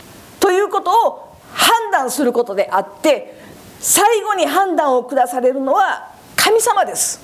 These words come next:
ですから私たちは一切の判断を神様に委ねなくてはならないんです。聖書は語っています。あなた方は時々早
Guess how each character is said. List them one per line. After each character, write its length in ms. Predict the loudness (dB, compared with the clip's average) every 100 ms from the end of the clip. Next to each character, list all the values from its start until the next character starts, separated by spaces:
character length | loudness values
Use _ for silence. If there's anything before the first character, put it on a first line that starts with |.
| -20 -20 -20 -20 -8 -2
で 100 | 0
す 80 | 2
か 80 |
ら 80 | 2
私 220 | 2 0
た 80 | -6
ち 100 | -2
は 340 | 0 0 -4 -12 -10 -2
一 100 | 0
切 520 | 0 0 2 0 0
の 120 | -2
判 380 | -2 0 0 2
断 240 | 0 0
を 200 | 0 0
神 340 | -2 -2 0 2
様 260 | 0 0
に 140 | 0 2
委 20 |
ね 80 | 2
な 380 | 2 0 -2 -4
く 80 | 0
て 120 | 0
は 120 | 0
な 120 | 0
ら 100 | 0
な 140 | 0 0
い 80 | -2
ん 80 |
で 80 | -6
す。 320 | 0 0 0 -6 -20 -20 -6
聖 220 | 0 2 2
書 140 | 2
は 100 | 2
語 80 | 2
っ 240 | 0 -2
て 80 | -2
い 60 | 0
ま 100 | 0
す。 100 | 2
あ 80 | 0
な 140 | 2
た 100 | 0
方 220 | 0 2 2
は 100 | 0
時 180 | -2
々 160 | 0 -2 -2 -6 -8 -6
早 180 | 0